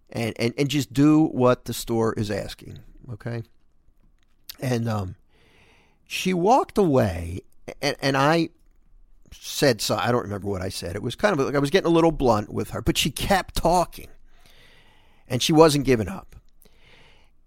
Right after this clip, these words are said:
And she said, "Well, why don't you just go see a psychiatrist?" And, and you know, at that point, <laughs> I, this is, this is the way I get. I just kinda saw red, and I wasn't very friendly to her. And I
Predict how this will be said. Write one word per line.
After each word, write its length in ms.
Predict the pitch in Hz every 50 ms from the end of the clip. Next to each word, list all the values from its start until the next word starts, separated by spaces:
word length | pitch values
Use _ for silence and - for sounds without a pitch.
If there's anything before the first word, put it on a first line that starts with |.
| _ _ _ -
And 140 | - 143 135
she 120 | - 175
said, 160 | 160 - 180 170
"Well, 120 | 156 156
why 160 | 151 160 170
don't 120 | 185 190 -
you 80 | 175
just 220 | 147 - 151 - -
go 100 | 160 147
see 220 | - - - 139
a 60 | 131
psychiatrist?" 1040 | - - 110 107 - - - 104 98 98 87 - - - - 117 - - - - - - 165 _ _ _ _ _ _ _ _
And, 160 | - 113 123 -
and 320 | - 135 131 131 135 - - _
you 200 | _ - - 151
know, 200 | 151 156 139 131 -
at 160 | - 135 -
that 260 | - 156 156 165 156 -
point, 400 | - 156 131 110 95 95 - -
<laughs> 20 |
I, 180 | - 117 104 - - - - - - - - -
this 120 | - 233
is, 260 | 202 196 202 196 180 -
this 120 | 180 185
is 60 | 180
the 100 | 202 202
way 140 | 180 185 185
I 100 | 185 175
get. 340 | 170 190 196 165 127 120 - - - - - - - - - -
I 120 | - - 127
just 220 | 117 135 139 -
kinda 260 | - - 147 139 135
saw 300 | 131 - - - 135 135
red, 400 | 143 131 110 98 90 87 87 92 - -
and 160 | 151 160 165
I 140 | 170 165 175
wasn't 420 | 170 160 151 151 151 139 147 131 107
very 240 | - 123 110 104 104
friendly 500 | - - - 104 95 85 85 85 - -
to 140 | - -
her. 240 | - - - - - - - - - - - - _ - _ _ - _ - _ _ -
And 160 | 117 117 113
I 240 | 110 110 107 113 107